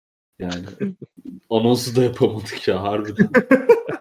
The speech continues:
Armin neler söyleyeceksin Seahawks'la ilgili? Aslında sorunlar da belli.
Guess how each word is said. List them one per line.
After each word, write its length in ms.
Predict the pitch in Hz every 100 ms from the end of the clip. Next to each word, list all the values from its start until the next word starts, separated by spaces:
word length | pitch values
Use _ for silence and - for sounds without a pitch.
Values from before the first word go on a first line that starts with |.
| - - - - _ - - - - - - - - - 254 262 208 185 - _ _ _ _ _ _ - 98
Armin 480 | 90 104 117 120 104
neler 280 | 104 107 120
söyleyeceksin 580 | 113 107 98 95 - 107
Seahawks'la 600 | - 101 95 92 - 98
ilgili? 320 | 98 120 131
Aslında 580 | 120 123 113 110 120 -
sorunlar 640 | - 120 113 110 110 104
da 120 | 101 95
belli. 440 | 95 92 104